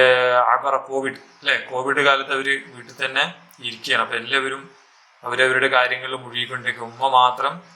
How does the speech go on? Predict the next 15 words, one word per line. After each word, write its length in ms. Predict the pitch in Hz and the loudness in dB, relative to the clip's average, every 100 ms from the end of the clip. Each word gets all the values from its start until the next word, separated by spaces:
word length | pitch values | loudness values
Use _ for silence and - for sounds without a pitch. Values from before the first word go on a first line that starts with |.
| - | -20
അന്നഹും 520 | 117 120 120 127 - - 123 | -10 -8 -8 -10 -20 -8 2
തഅമൽ 460 | 123 127 127 127 127 _ _ _ - | 2 2 -4 -6 -14 _ _ _ -10
ഫിൽ 200 | 127 123 | -8 0
മത്ബഖ് 760 | 135 - 127 127 - - 123 | 0 0 0 0 0 -10 -8
വകുലു 360 | 120 120 127 120 | -6 -6 -8 -2
വ-, 260 | 127 127 | -2 -2
വ-, 260 | 123 127 131 | 0 0 0
ആ, 160 | 123 123 | 0 0
വലാകിന്ന 800 | 120 123 127 123 139 139 156 - _ - | 0 0 -2 -4 -8 -4 -4 -4 _ -14
അല്ല 200 | 123 123 | -4 -4
തുഫാൽ. 480 | - - - 135 117 - - _ _ 123 | -4 -6 2 4 4 -4 -20 _ _ -6
അന്നഹും, 440 | 120 113 156 175 - - - - _ _ | -4 -2 -4 -6 -14 -20 -20 -20 _ _
അന്നഹും 280 | 127 131 131 | -6 -4 2
മാതാ 200 | 131 139 | 4 4
യഫ്അലൂൻ? 680 | 135 139 135 143 143 143 | 2 2 0 0 -8 -14